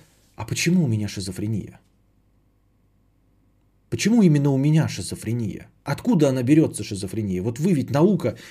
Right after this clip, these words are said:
Я пошел в больницу, они сказали, "Шизофрения". Но они же не знают, откуда она взялась.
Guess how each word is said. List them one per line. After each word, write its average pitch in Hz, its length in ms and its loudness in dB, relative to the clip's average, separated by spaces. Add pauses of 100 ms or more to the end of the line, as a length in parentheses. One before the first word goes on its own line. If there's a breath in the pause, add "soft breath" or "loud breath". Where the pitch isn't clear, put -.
Я 156 140 4
пошел 220 300 0
в 180 40 0
больницу, 165 360 0
они 165 80 0
сказали, 131 420 0
"Шизофрения". 123 760 -2 (880)
Но 101 100 -2
они 123 140 -2
же 120 100 -4
не 143 60 -2
знают, 160 300 0
откуда 110 340 -2
она 95 120 -2
взялась. 90 500 -6